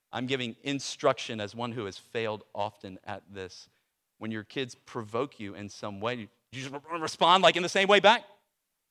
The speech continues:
You raise your voice, I'm gonna raise it louder, right? Uh, that's, that's me. "You better listen to me! Like, I'm big, you're small, you need to listen," right? But how could you perhaps come down on their level, say, "Hey, buddy,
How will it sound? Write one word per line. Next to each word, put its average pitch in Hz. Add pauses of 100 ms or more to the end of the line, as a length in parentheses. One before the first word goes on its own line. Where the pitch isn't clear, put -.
(180)
You 220
raise 240
your 226
voice, 262
I'm 262
gonna 269
raise 285
it 302
louder, 311 (720)
right? 151 (300)
Uh, 117
that's, 127 (300)
that's 117
me. 101 (600)
"You 330
better 320
listen 339
to 285
me! 349
Like, 156 (100)
I'm 208
big, 285 (220)
you're 196
small, 262
you 208
need 214
to 240
listen," 254 (480)
right? 156 (160)
But 143 (420)
how 151
could 147
you 127 (460)
perhaps 127
come 127
down 120
on 113
their 110
level, 113 (300)
say, 110
"Hey, 135 (440)
buddy, 135